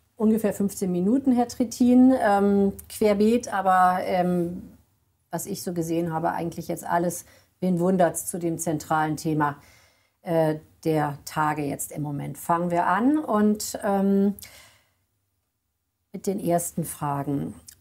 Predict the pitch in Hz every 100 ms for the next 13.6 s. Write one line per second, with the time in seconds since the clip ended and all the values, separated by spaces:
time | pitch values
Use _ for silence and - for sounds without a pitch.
0 | _ _ 190 208 190 180 165 160 - -
1 | - 220 254 220 208 208 208 180 190 -
2 | 175 196 175 185 180 180 156 175 165 160
3 | - 202 190 202 180 175 180 165 165 160
4 | - - 202 202 240 254 233 190 - 196
5 | 214 226 190 190 185 185 - 175 - 160
6 | 143 165 160 147 151 147 147 147 - -
7 | _ _ _ 190 196 202 269 302 - 226
8 | 233 208 208 208 196 190 202 - 190 -
9 | 208 214 214 202 185 - 170 160 160 165
10 | 160 - 247 269 220 - 196 180 185 190
11 | 185 - 185 170 196 180 175 160 - 220
12 | - 190 170 175 - 170 165 - - 175
13 | 175 170 175 180 175